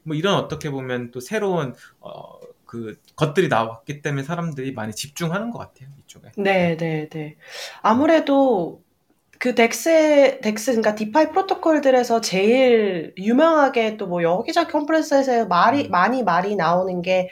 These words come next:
Speaker 2: 결국에는
Speaker 1: 네.
Speaker 2: 유엑스잖아요. 유-, 사용자
Speaker 1: 맞아요.
Speaker 2: 경험이 너무너무너무 구리다.
Speaker 1: 음,
Speaker 2: 이거는
Speaker 1: 맞아요.
Speaker 2: 시-, 실제,
Speaker 1: 맞습니다.
Speaker 2: 실제 뭐, 어-, 어떤 앱이든 뭐, 암호화폐를 떠나서 어떤 애플리케이션을 사용해도 이런 식으로 만들면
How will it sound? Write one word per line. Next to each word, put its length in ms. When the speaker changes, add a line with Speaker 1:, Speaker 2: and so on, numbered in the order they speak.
Speaker 2:
결국에는 460
Speaker 1:
네. 80
Speaker 2:
유엑스잖아요. 760
유-, 180
사용자 300
Speaker 1:
맞아요. 100
Speaker 2:
경험이 500
너무너무너무 840
구리다. 640
Speaker 1:
음, 400
Speaker 2:
이거는 540
Speaker 1:
맞아요. 360
Speaker 2:
시-, 280
실제, 720
Speaker 1:
맞습니다. 300
Speaker 2:
실제 340
뭐, 160
어-, 260
어떤 400
앱이든 460
뭐, 180
암호화폐를 640
떠나서 800
어떤 580
애플리케이션을 720
사용해도 580
이런 260
식으로 320
만들면 880